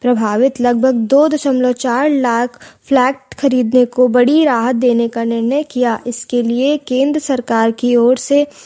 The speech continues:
नीति आयोग के पूर्व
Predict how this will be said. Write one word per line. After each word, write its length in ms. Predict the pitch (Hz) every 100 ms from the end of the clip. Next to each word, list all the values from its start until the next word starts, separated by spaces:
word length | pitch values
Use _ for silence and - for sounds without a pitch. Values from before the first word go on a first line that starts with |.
| - _ _ _ _ _ _ 233
नीति 400 | 262 330 302 320 -
आयोग 580 | 247 254 247 247 _
के 140 | - 247
पूर्व 500 | 247 254 294 311